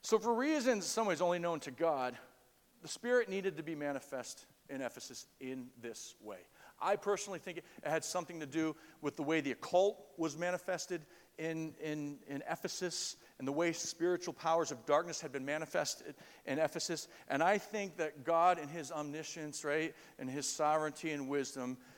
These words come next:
this is how the Spirit is gonna be manifested there to serve as validation for Paul's ministry and to show the power of this movement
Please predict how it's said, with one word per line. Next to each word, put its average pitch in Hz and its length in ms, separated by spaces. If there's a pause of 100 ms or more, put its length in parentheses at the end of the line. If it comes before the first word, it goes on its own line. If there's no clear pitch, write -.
(160)
this 135 340
is 151 100
how 143 160
the 135 80
Spirit 135 480 (320)
is 120 120
gonna 139 160
be 139 120
manifested 131 640
there 117 360
to 113 60
serve 131 280
as 107 100
validation 123 640
for 113 120
Paul's 113 320
ministry 110 420
and 107 80
to 107 80
show 127 300
the 117 80
power 156 640 (320)
of 120 160
this 135 240
movement 135 580